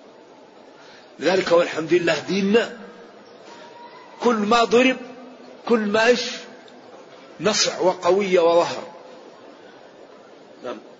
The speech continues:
لذلك حري بنا أن نجتهد لإنقاذ البشرية، حري بالمسلمين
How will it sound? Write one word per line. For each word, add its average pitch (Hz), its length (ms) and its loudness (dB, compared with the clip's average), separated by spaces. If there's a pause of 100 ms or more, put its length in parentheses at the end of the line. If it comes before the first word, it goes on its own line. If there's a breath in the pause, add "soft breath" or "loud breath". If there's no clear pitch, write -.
لذلك 156 580 -2 (1200)
حري 170 360 -8
بنا 151 520 -4 (640 loud breath)
أن 147 160 -4
نجتهد 151 560 -2
لإنقاذ 139 600 -2
البشرية، 120 680 -8 (1160 loud breath)
حري 208 340 -2
بالمسلمين 175 920 0